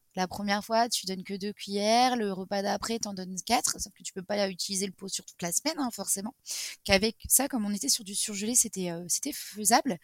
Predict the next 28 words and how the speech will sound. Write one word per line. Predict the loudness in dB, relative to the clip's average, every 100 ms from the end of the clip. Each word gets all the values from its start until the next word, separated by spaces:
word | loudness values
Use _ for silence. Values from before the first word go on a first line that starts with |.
| -12 -12 -6
Et | 2
là, | 4
la, | 4 2
le | 0 -4
nouveau | -4 -4
produit | -6 -6 -6
qu'ils | -6 -4
ont | -4 -4 -4
lancé, | 2 4 2 0 _ -20 -20 -12
du | -12
coup, | -4 0
c'est | 0
pareil, | 0 0 2
c'est | 2 2
des, | -2
des | 0 0
bâtonnets | 4 4 2 0 -2
qui | 0
sont | 0 0
surgelés, | -4 -2 -2 0 0
donc | -2 -16 -20 _ -14
il |
faut | -6
les | -4
faire | -2 -2
rapidement | 0 -2 -2 -4 -4 -2
réchauffer, | -2 -2 -2 -2 0 0
heu, | -2